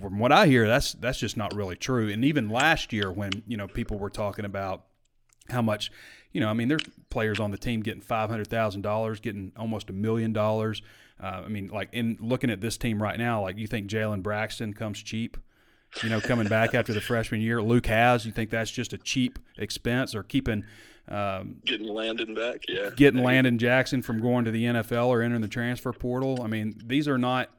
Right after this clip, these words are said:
Speaker 1: cheap, <laughs> cheap, ex-,
Speaker 2: Uh-huh.
Speaker 1: you know, these are, these are expensive players to keep around. Um, but I think based on what I know from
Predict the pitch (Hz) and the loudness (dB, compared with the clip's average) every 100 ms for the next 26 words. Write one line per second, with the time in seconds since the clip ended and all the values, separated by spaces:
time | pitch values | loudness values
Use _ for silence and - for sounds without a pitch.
0 | _ _ - - 151 139 - - - - | _ _ -14 -6 0 0 2 4 4 4
1 | - - - - - - - 151 147 113 | 0 -6 -12 -20 -18 -4 0 2 2 0
2 | - - 139 113 110 - 123 143 135 123 | -2 -2 0 2 -2 -4 0 2 2 0
3 | - 131 143 127 110 107 - 139 127 101 | -4 0 2 2 0 -4 -2 -2 -2 -6
4 | 131 131 147 104 107 113 104 101 104 104 | 0 0 0 -2 -6 -6 -6 -4 -4 -4
5 | 107 - - - - 113 107 104 104 110 | -4 -8 -14 -14 -6 0 2 2 -2 -2
6 | 127 123 - 185 180 _ _ _ _ 113 | 2 2 2 -2 -2 _ _ _ _ 0
7 | 131 156 165 139 127 127 135 147 143 117 | 2 2 0 0 2 4 4 4 4 4
8 | - 107 104 | 2 0 0